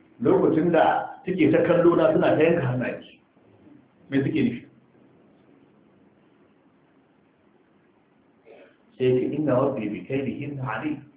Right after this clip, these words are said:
Lallai fa mahalicci na ya san dukkan makircin da suke kullawa. Dan aiki ya koma wajen sarki.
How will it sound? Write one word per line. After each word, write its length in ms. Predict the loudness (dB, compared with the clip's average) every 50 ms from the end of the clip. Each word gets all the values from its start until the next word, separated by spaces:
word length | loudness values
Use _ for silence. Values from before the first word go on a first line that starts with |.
| _ _ _ -20 -20 -20 -20 -20 -20 _
Lallai 320 | -6 -6 -2 0 0 0 0
fa 460 | 2 0 2 0 0 -4 -6 -12 -12 -10
mahalicci 540 | -8 -6 -6 -6 -6 -8 -10 -12 -12 -10 -6
na 340 | -4 -2 -4 -4 -6 -10 -16 -20 _ _ _ _ _ _ _ _ _ _ _ _ _ _ _
ya 160 | -8 -8 -8 -6 -6
san 180 | -8 -8 -6
dukkan 420 | -6 -6 -6 -6 -6 -4 -4 -4 -2
makircin 500 | -2 -4 -4 -4 -4 -4 -4 -4 -4 -6
da 60 | -8 -10 -14
suke 220 | -16 -16 -16 -14
kullawa. 480 | -14 -12 -10 -10 -10 -10 -10 -14 -16 -20 _ _ _ _ -20 _ -20 -20 -20 -20 _ _ _ _ _ _ _ _ _ _ _ _ _ _ _ _ _ _ _ _ _ _ _ _ _ _ _ _ _ _ _ _ _ _ _ _ _ _ _ _ _ _ _ _ _ _ _ _ _ _ _ _ _ _ _ _ _ _ _ _ _ _ _ _ _ _ _ _ _ _ _ _ _ -4
Dan 140 | -2 -2 0 0
aiki 220 | -2 0 2 4
ya 180 | 4 4 4 4
koma 240 | 4 2 2 2
wajen 160 | 0 -2 -4 -6
sarki. 400 | -8 -8 -8 -10 -12 -14 -18